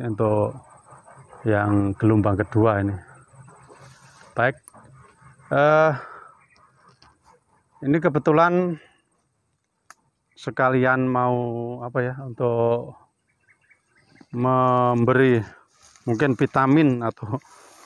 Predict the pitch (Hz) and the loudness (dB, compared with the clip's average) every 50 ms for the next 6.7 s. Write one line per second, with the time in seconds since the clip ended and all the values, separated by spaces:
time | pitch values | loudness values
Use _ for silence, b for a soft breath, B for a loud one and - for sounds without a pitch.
0 | b b b b _ _ _ - 139 135 135 135 135 131 131 127 123 - _ _ | b b b b _ _ _ -2 0 2 2 2 2 2 2 0 -2 -4 _ _
1 | - - - _ _ - 135 123 - - 151 147 - - - _ _ _ _ _ | -20 -20 -20 _ _ -4 -4 -4 -2 -2 -2 -2 -2 -8 -18 _ _ _ _ _
2 | - 123 120 120 120 123 120 113 107 123 120 117 117 123 135 135 120 B B B | -4 -2 0 0 0 0 0 -2 -2 0 0 2 0 0 -2 -4 -8 B B B
3 | B B _ _ _ _ _ _ _ _ _ _ _ _ _ _ 127 113 - - | B B _ _ _ _ _ _ _ _ _ _ _ _ _ _ -10 -10 -10 -6
4 | - 117 110 101 - 123 110 107 107 107 104 - 123 123 b b b b b b | -4 -4 -4 -2 -2 -2 -2 0 0 -2 -2 -4 -8 -10 b b b b b b
5 | - - 113 113 123 120 - 131 117 117 117 110 104 - 113 104 - - 113 110 | -6 -2 0 0 0 0 0 0 0 2 2 0 0 -2 -2 -4 -2 -2 0 0
6 | 107 107 107 101 - - 101 - - - 117 110 120 127 | 0 0 -2 -4 -4 -4 -6 -6 -4 -4 -4 -4 -4 -6